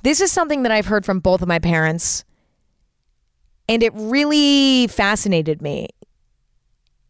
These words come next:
and intrigued me. The thought that having children has the potential to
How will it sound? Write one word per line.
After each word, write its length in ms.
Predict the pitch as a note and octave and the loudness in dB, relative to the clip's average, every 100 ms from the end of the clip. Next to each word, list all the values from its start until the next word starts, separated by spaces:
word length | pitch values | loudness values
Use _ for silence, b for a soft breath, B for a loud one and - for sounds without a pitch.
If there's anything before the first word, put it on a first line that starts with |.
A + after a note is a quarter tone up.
| _ | _
and 160 | A3 A3+ | -2 0
intrigued 560 | A3 G#3 - A#3 F#3+ E3 | 0 -2 0 0 0 -4
me. 240 | D#3 D#3 B B | -6 -8 B B
The 120 | A3 A#3+ | -4 -2
thought 400 | C4+ C#4 C#4+ G#3+ | 0 0 -2 -2
that 300 | G#3 G3 - _ _ _ _ _ _ _ _ _ _ _ _ _ _ - | 0 0 -4 _ _ _ _ _ _ _ _ _ _ _ _ _ _ -10
having 440 | - A#3 C4 D4 | -4 -2 -4 -6
children 460 | - A#3+ A3+ G#3+ F#3+ | -4 -2 0 0 -2
has 400 | F3+ F#3+ G3+ - | -4 -4 -4 -4
the 100 | G3 | -4
potential 760 | F3+ - F3+ F3+ F3 D3+ C#3+ _ _ _ _ _ _ _ - | -4 -2 -4 -2 -2 -2 -4 _ _ _ _ _ _ _ -10
to 560 | - G#3+ G3 F#3+ F#3 | -4 0 2 2 0